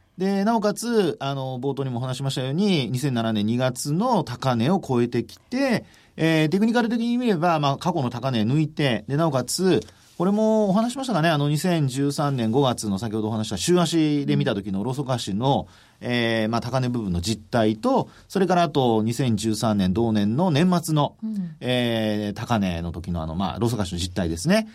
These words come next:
Speaker 1: まあ、そこを結んだ延長線上で、えー、昨年末も実は抑えられてたと。
Speaker 2: うん。
Speaker 1: ところが、今回それを抜いてきたということなので、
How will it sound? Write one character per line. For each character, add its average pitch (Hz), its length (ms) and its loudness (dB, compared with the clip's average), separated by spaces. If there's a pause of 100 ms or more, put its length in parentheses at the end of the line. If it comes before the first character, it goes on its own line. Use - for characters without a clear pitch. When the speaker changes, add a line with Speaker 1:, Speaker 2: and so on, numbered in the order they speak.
(160)
Speaker 1:
ま - 60 -4
あ、 175 40 2
そ 190 120 0
こ 196 240 6
を 185 40 2
結 185 260 2
ん 202 100 2
だ 190 200 4
延 196 160 2
長 190 180 0
線 185 260 2
上 180 360 0
で、 214 360 -2 (260)
え 139 340 2
ー、 131 40 0
昨 143 240 0
年 143 260 2 (140)
末 208 140 -2
も 269 180 0
実 147 200 0
は 104 40 2
抑 110 240 2
え - 20 2
ら 95 120 0
れ 82 80 -8
て 90 80 -8
た - 100 -14
と。 226 60 -6 (440)
Speaker 2:
う 190 60 -4
ん。 - 20 0
Speaker 1:
と 233 100 -2
こ 262 80 0
ろ 277 60 2
が、 143 420 4
今 156 160 2
回 101 420 2
そ 123 140 -6
れ 123 80 0
を 123 140 2
抜 139 180 4
い 226 60 0
て 240 120 -2
き - 60 -6
た 170 120 0
と 117 60 -2
い 104 40 2
う 98 60 0
こ 101 100 -2
と 98 120 -2
な 90 100 -2
の 80 160 -8
で、 101 340 0